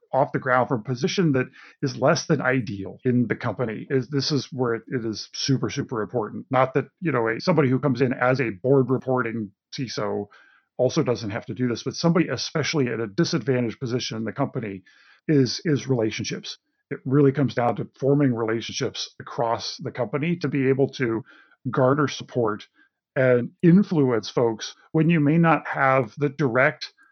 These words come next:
I don't wanna say clout, you know, 'cause influence is clout, but you don't necessarily have the direct authority to just command and y-, you, you speak it and therefore it is going to be done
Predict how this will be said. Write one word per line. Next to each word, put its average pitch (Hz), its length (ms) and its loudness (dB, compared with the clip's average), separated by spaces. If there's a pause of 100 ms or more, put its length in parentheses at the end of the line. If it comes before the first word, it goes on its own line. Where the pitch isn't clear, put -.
(220)
I - 300 -4
don't 185 80 8
wanna 190 120 8
say 135 160 -2
clout, 139 640 2 (160)
you 151 100 2
know, 131 120 4
'cause 147 180 0
influence 143 540 0
is 117 160 -6
clout, 123 400 -4
but - 180 -2 (180)
you 147 120 2
don't 175 160 6
necessarily 175 300 2
have 135 60 -4
the 139 100 2
direct 165 360 4
authority 139 440 4
to 127 100 -2
just 123 280 -2
command 135 680 2
and 117 280 -4 (220)
y-, 139 180 -4
you, 135 280 2
you 123 240 0
speak 185 320 4
it 165 100 8
and 139 220 6
therefore 143 380 4
it 127 80 0
is 123 80 -2
going 131 220 0
to 120 80 -8
be 110 120 -4
done 110 320 -4